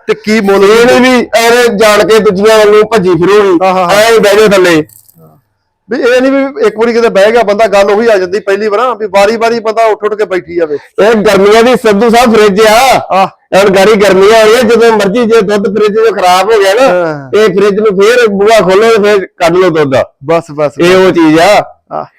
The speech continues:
Speaker 2: ਇਹ ਗਰਮੀਆਂ ਦੀ ਫਰਿੱਜ ਆ,
Speaker 1: ਇਹ
Speaker 2: ਤੋਹਫ਼ਾ
Speaker 1: ਪਹਿਲੀ
Speaker 2: ਗਰਮੀਆਂ ਦਾ।
Speaker 1: ਕੀ ਮੰਗ ਕਰਦੇ ਆ ਰਿੰਕੂ?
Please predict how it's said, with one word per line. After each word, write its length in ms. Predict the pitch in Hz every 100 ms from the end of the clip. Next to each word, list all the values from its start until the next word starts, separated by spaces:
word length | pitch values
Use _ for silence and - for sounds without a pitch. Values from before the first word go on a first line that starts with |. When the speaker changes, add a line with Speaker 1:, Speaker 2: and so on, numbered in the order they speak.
| _ 151
Speaker 2:
ਇਹ 60 | 165
ਗਰਮੀਆਂ 380 | 160 151 160
ਦੀ 80 | 165
ਫਰਿੱਜ 320 | 143 143 147
ਆ, 40 | 175
Speaker 1:
ਇਹ 120 | 233
Speaker 2:
ਤੋਹਫ਼ਾ 180 | 196 202
Speaker 1:
ਪਹਿਲੀ 220 | 190 175
Speaker 2:
ਗਰਮੀਆਂ 240 | 151 139
ਦਾ। 200 | 196 110 101 _ _ 202
Speaker 1:
ਕੀ 120 | 233
ਮੰਗ 260 | 220 202
ਕਰਦੇ 340 | 202 196 175 185
ਆ 40 |
ਰਿੰਕੂ? 320 | 165 147 147